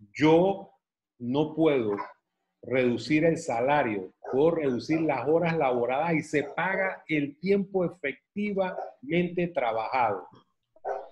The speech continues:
Y hay, hay consideraciones, por ejemplo, a un trabajador de salario mínimo le puedo reducir la jornada, sí le puedo reducir la jornada, porque no estoy reduciéndole el salario mínimo.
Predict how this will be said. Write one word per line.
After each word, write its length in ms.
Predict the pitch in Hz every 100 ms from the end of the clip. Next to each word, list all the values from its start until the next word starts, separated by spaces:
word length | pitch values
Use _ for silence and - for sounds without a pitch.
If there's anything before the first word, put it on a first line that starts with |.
| - - - - - - - -
Y 180 | 127 135
hay, 300 | 147 190 185 - - 120
hay 560 | 131 170 180 160 123
consideraciones, 880 | - 127 123 131 117 117 113 147 170
por 180 | 165 131
ejemplo, 260 | 151 135
a 40 | 127
un 120 | 160
trabajador 540 | 190 165 147 139 160
de 120 | 160 160
salario 440 | 143 135 156 170
mínimo 340 | 170 185 175
le 140 | 139 -
puedo 200 | 165 170
reducir 380 | 160 131 - 160
la 120 | 170
jornada, 460 | 147 147 165 139 -
sí 260 | - 175
le 160 | 185 175
puedo 300 | 175 175 170
reducir 420 | 156 123 - 156
la 120 | 170
jornada, 600 | 151 127 135 165 139 - - _ _ - -
porque 340 | 135 135 - 139
no 200 | 139 170
estoy 280 | 170 180
reduciéndole 720 | 170 175 147 180 151 160 175 147
el 100 | 127
salario 560 | - 127 143 156 160
mínimo. 420 | 160 180 175 147